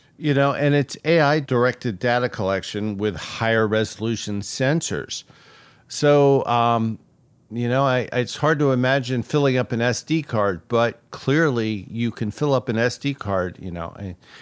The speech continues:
and maybe they should move away from those five twelve megabyte S D cards and move up to maybe a gig. But they've got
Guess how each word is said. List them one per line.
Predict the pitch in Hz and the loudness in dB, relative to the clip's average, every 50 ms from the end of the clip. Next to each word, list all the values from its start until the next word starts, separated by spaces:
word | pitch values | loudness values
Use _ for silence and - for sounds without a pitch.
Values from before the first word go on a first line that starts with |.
| - - - - | -20 -14 -6 -2
and | 113 110 | 0 2
maybe | 110 110 123 120 127 120 | 4 4 4 4 2 2
they | 107 110 107 | 2 2 2
should | 95 - 110 104 101 - 101 - | 0 0 -4 -4 -4 -4 -2 0
move | 117 110 113 107 87 101 | 2 4 4 4 2 2
away | 104 101 98 98 95 98 | 2 4 4 4 4 2
from | - - 104 101 98 | 0 0 0 0 0
those | 95 90 80 - - | 0 -2 -2 -4 -4
five | - - 101 101 104 90 | -2 0 2 2 0 -2
twelve | - - - 101 95 92 92 82 | -4 -2 0 2 2 2 0 0
megabyte | 87 95 101 104 98 92 90 87 76 - 95 92 90 82 - - - _ _ _ _ _ _ _ _ _ - - | 0 0 2 2 2 0 -2 -4 -4 -2 -2 0 0 -2 -4 -8 -18 _ _ _ _ _ _ _ _ _ -4 0
S | 120 120 110 - | 0 0 0 0
D | - 135 143 131 | 0 0 0 0
cards | - - 101 87 78 80 78 - - | 0 0 0 0 0 -2 -4 -6 -4
and | 98 98 101 | -2 0 0
move | 107 110 95 | 0 0 0
up | 104 98 - - | 0 -2 -2 -2
to | - 92 | -2 -2
maybe | 92 98 101 104 98 90 78 | 0 0 0 0 -2 -2 -4
a | 73 | -4
gig. | 78 - - 110 104 95 82 73 67 - - - - - - - - - - - - - - _ _ | -4 -2 -2 0 0 0 -2 -4 -6 -12 -20 -20 -18 -18 -18 -18 -18 -18 -20 -20 -20 -20 -20 _ _
But | - 120 117 110 107 101 - - _ _ _ _ _ - | -2 0 2 2 2 0 -2 -8 _ _ _ _ _ -6
they've | 127 123 151 175 170 - | -2 0 0 0 0 0
got | - 151 143 151 156 147 | 0 0 2 2 0 -2